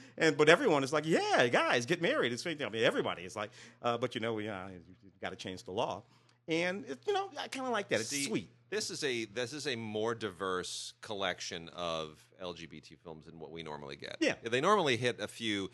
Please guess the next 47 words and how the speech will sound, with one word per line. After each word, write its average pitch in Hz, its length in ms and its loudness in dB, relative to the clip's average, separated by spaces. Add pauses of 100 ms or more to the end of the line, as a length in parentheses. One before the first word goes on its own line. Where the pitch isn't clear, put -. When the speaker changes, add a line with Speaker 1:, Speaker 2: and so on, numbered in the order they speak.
(140)
Speaker 2:
It's - 200 -8
like 131 160 0
faith-based 117 480 -2
cinema. 85 240 -6
There's 90 200 -6
usually 123 380 -4
a 92 60 -2
formula, 92 500 -6
right? 82 220 -4
A - 40 -6
template 104 440 -6
that 82 120 -10
they 80 120 -4
all 92 380 2
just 82 80 0
Speaker 1:
They've 147 120 4
Speaker 2:
keep, 98 140 -4
Speaker 1:
figured 151 240 2
Speaker 2:
keep 139 40 6
Speaker 1:
out 135 140 4
you 107 60 -6
Speaker 2:
dropping 135 160 0
Speaker 1:
can't 131 120 0
Speaker 2:
into. 120 40 -2
Speaker 1:
do 117 60 -2
that 104 180 -2
anymore. 95 340 -8
Speaker 2:
And 107 320 0
that's, 104 220 -4
that's 123 220 -4
good. 220 220 -8
Speaker 1:
Yeah. 139 120 -2 (140)
Well, 180 180 -2
Speaker 2:
That's 175 100 -2
Speaker 1:
you, 185 60 0
Speaker 2:
good. 151 100 -2
Speaker 1:
yeah, 165 220 2
everybody's 131 320 0
just - 160 -12
figured 104 240 -4
it - 20 -2
out. 90 160 -6
You 101 60 -14
can't 104 280 -8
do 107 140 -12
that 92 180 -8
anymore. 87 120 -12